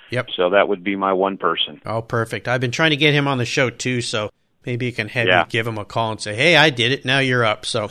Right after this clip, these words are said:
Speaker 1: <laughs>
Speaker 2: I'll do it.
Speaker 1: Okay, great. Okay, now we'll ask you about a book. Is there one book that you think our listeners should get their hands on?
Speaker 2: Well, we've already passed through that one,
Speaker 1: Yep.
Speaker 2: and that's, uh, The E-Myth.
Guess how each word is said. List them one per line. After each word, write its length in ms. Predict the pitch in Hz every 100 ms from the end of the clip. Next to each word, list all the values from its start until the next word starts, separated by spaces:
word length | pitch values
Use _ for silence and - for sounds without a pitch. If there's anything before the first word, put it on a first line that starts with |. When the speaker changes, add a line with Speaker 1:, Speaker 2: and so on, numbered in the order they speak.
| -
Speaker 1:
<laughs> 80 |
Speaker 2:
I'll 640 | 185 190 196 - 202 104 113
do 240 | 113 117
it. 120 | 104
Speaker 1:
Okay, 440 | 165 156 156 135 117
great. 460 | - 131 127 120 - - -
Okay, 320 | 185 196 156
now 280 | 131 151 202
we'll 220 | 202 170
ask 240 | 156 151 -
you 80 |
about 200 | 127 117
a 40 | 110
book. 320 | 98 113 -
Is 120 | 117
there 120 | 131
one 380 | 117 117 156 165
book 280 | 127 135 135
that 120 | -
you 120 | 120 117
think 260 | 131 117
our 140 | 110 110
listeners 420 | 113 - 117 113
should 140 | -
get 140 | 110 107
their 100 | 104
hands 280 | 107 104
on? 200 | 104 104 - _ - -
Speaker 2:
Well, 220 | 135 139
we've 120 | 127
already 280 | 120 120 120
passed 280 | - 110 101 -
through 160 | 113
that 200 | 104 101
one, 160 | 110 117
Speaker 1:
Yep. 160 | 151 101
Speaker 2:
and 220 | 101 101
that's, 220 | 104 -
uh, 160 | 113 107
The 220 | 104 113
E-Myth. 320 | 120 110 85